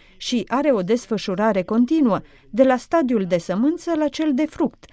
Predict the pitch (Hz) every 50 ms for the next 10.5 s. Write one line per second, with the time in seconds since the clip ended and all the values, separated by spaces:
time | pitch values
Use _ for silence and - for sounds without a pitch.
0 | - - - - 254 240 - - - - 190 180 - 226 220 220 - - 262 254
1 | 247 - - - _ - - - _ - - - - - 254 247 294 320 320 -
2 | - - 247 196 170 - - - _ - 220 220 220 196 - - 277 320 339 320
3 | 277 214 185 180 185 226 226 220 - 208 180 - 165 160 165 - - 311 330 311
4 | 285 180 - - _ _ _ - - 277 311 285 294 359 359 349 - 320 285 -
5 | - 247 277 269 - - 262 220 196 285 311 311 302 277 262 247 - 269 226 -
6 | 240 233 240 269 320 330 311 240 190 - - _ _ _ - 240 226 - 196 185
7 | 180 170 175 175 214 240 240 - - 240 208 - - 208 175 - - 220 220 -
8 | - 214 185 160 226 240 240 233 - 240 214 196 190 - - 240 254 247 220 -
9 | 247 226 220 190 175 - - _ _ _ _ - 220 233 277 294 247 202 180 220
10 | 220 180 151 196 226 233 233 - 277